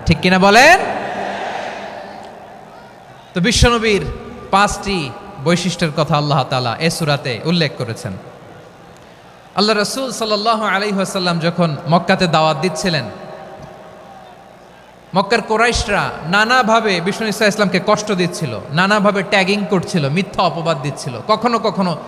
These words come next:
তারা বিশ্বনবীকে বলছিল মিথ্যাবাদী, কাযযাব। কখনো বলছিল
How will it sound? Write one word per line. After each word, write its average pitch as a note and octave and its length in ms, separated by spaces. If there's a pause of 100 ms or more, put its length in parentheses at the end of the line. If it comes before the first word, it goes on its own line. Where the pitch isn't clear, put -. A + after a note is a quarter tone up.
(220)
তারা F#3 140
বিশ্বনবীকে F#3 560
বলছিল F3 360
মিথ্যাবাদী, G3 600 (380)
কাযযাব। E3 400 (1000)
কখনো A3 300
বলছিল G#3 480